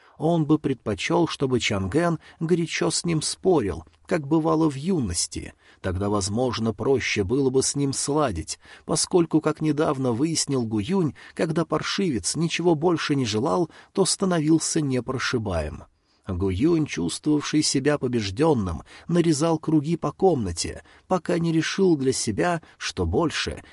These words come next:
никогда не будет мечтать ни о каком там нежном благоухании или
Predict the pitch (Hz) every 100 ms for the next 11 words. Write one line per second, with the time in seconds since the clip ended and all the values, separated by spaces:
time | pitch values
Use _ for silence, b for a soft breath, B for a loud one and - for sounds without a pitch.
0 | - 190 175 156 143 165 160 139 156 147
1 | 135 120 - 170 160 - B - 170 165
2 | 151 139 - 160 151 151 139 b b 165
3 | 165 151 131 147 139 147 139 151 139 170
4 | 127 95 92 104 135 135 127